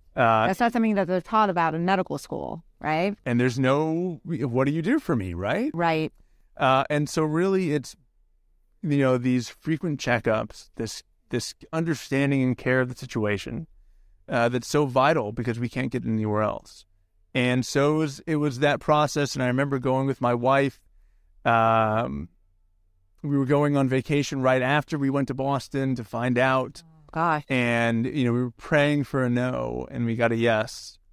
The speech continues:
Speaker 1: Uh, and, you know, my wife, I remember her saying, you know, "We're so young. Like, how is, is something so difficult being thrust upon us?" Um, and, you know, we were, it was tough,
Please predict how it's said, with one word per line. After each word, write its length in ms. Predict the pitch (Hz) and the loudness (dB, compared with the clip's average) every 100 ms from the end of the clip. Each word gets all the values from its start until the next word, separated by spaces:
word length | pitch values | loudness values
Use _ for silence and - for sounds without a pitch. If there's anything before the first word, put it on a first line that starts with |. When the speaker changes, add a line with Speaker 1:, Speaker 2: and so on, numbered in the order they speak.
| _ | _
Speaker 1:
Uh, 320 | 110 104 113 107 | -4 0 0 -2
and, 340 | 123 120 120 | -4 -2 0
you 80 | 120 | 0
know, 80 | 107 | 0
my 140 | 110 | 0
wife, 400 | 113 117 113 - | 2 0 0 -4
I 40 | |
remember 320 | 135 120 120 113 | -4 -2 -2 -2
her 60 | |
saying, 500 | 104 117 110 107 113 - _ _ _ | -2 -2 -2 -2 -6 -8 _ _ _
you 60 | - | -6
know, 60 | 120 | -4
"We're 60 | |
so 280 | - - 139 | -2 0 2
young. 480 | 131 123 117 95 - | 2 2 0 -4 -8
Like, 180 | - - | -12 -10
how 560 | 156 143 143 127 123 - - | -4 -2 -2 -4 -8 -14 -6
is, 340 | 127 113 113 _ _ _ _ _ _ _ | -4 -4 -8 _ _ _ _ _ _ _
is 140 | - 117 | -4 0
something 320 | 131 120 120 | 2 2 2
so 140 | 120 | 0
difficult 600 | 120 117 143 156 123 - - | -4 -4 -4 -4 -4 -6 -4
being 200 | 113 117 | -2 -2
thrust 340 | 131 120 - | 0 0 -2
upon 300 | - 117 123 | -4 -4 -4
us?" 320 | - - - _ _ - _ _ _ _ - | -6 -14 -20 _ _ -20 _ _ _ _ 0
Um, 640 | 120 113 113 107 104 143 - _ _ _ - | 4 4 4 0 -4 -8 -14 _ _ _ -4
and, 240 | 120 127 | 0 0
you 80 | 127 | 0
know, 100 | 117 | 0
we 120 | 123 | 0
were, 200 | 127 120 - _ _ _ - | 0 -2 -8 _ _ _ -10
it 60 | 143 | -2
was 160 | 123 - | -2 0
tough, 440 | 113 107 - - | 0 0 -4 -20